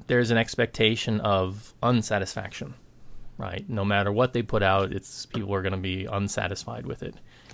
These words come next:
in some way, shape, or form, because that becomes the talking point rather than, uh, you know, the points of satisfaction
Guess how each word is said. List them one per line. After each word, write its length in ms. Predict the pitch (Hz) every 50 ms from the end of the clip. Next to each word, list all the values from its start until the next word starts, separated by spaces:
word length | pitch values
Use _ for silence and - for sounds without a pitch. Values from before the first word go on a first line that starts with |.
| - -
in 160 | - 104 101
some 220 | 98 - 104 95 95
way, 140 | 95 92 90
shape, 240 | - - 98 -
or 60 | - -
form, 280 | - 117 110 107 101
because 280 | 95 98 - - 95 92
that 220 | 101 98 95 104
becomes 360 | 104 98 - 95 92 92 85
the 80 | - 101
talking 420 | - - 98 95 92 - - - -
point 280 | - - - - -
rather 340 | - - 95 92 92 92 87
than, 260 | 85 92 85 85 87 - - - - - - - - - - - - -
uh, 340 | 131 101 101 101 101 - - -
you 100 | 120 104
know, 120 | 92 90
the 100 | 90 98
points 440 | - - - 110 101 92 92 - -
of 80 | - -
satisfaction 840 | - - 95 90 92 92 - - - 95 95 - - - - -